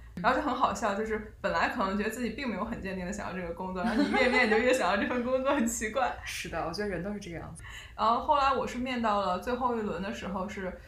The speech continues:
Speaker 2: 管这块业务的大佬，他一看我简历说：“你都在我们公司项目上待了都小半年了，
Speaker 1: 嗯。
Speaker 2: 那其实你是不是就已经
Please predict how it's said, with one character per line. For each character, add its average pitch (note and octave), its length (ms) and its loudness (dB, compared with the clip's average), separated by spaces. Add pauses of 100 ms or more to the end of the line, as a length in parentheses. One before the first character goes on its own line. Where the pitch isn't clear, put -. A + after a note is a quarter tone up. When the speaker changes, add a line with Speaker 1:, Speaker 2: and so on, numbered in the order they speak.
(220)
Speaker 2:
管 - 160 -2
这 F3 60 -6
块 G3 160 -2
业 G3 140 -2
务 F3+ 60 -4
的 E3+ 120 -2
大 F#3 260 0
佬， - 320 -4 (240)
他 A3 120 -4
一 A#3 80 -2
看 A#3 240 4
我 A#3 40 -2
简 - 260 -6
历 G#3 140 0
说 A3 200 -4
：“你 E3+ 60 -6
都 F#3+ 60 -4
在 B3+ 100 -2
我 A#3 60 -4
们 - 80 -10
公 A#3+ 220 -4
司 B3 420 -6
项 C4 300 -2
目 F#3 60 -6
上 F#3+ 140 -6
待 A3 180 0
了 F#3+ 440 -2 (220)
都 D4 80 -8
小 - 160 -6
半 G#3+ 180 -2
年 D#3 160 -4
了， - 380 -4
Speaker 1:
嗯。 F3+ 420 -8
Speaker 2:
那 B3+ 160 0
其 G#3+ 160 -4
实 A#3+ 140 -2
你 G#3+ 140 -2
是 - 140 -10
不 A3 80 -10
是 A3 140 -6
就 G#3 180 -4
已 - 60 -10
经 F#3+ 360 -6